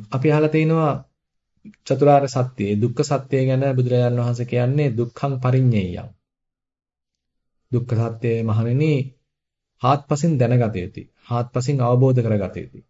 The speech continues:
පරිඤ්ඤේයං කියන වචනේ යෙදෙනවා. දැන් මෙතනත් යේ ධම්මා අභිඤ්ඤා පරිඤ්ඤේය තේ ධම්මේ අභිඤ්ඤා පරිජානාති. එතකොට යම් ධර්මයක්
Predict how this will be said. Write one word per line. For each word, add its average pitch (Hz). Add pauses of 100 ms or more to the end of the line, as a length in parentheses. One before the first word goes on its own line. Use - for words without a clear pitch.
(140)
පරිඤ්ඤේයං 117
කියන 139
වචනේ 120
යෙදෙනවා. 98 (840)
දැන් 135
මෙතනත් 143 (1200)
යේ 131
ධම්මා 151
අභිඤ්ඤා 143
පරිඤ්ඤේය 123 (1040)
තේ 151
ධම්මේ 127 (240)
අභිඤ්ඤා 131
පරිජානාති. 113 (160)
එතකොට 123
යම් 143 (140)
ධර්මයක් 143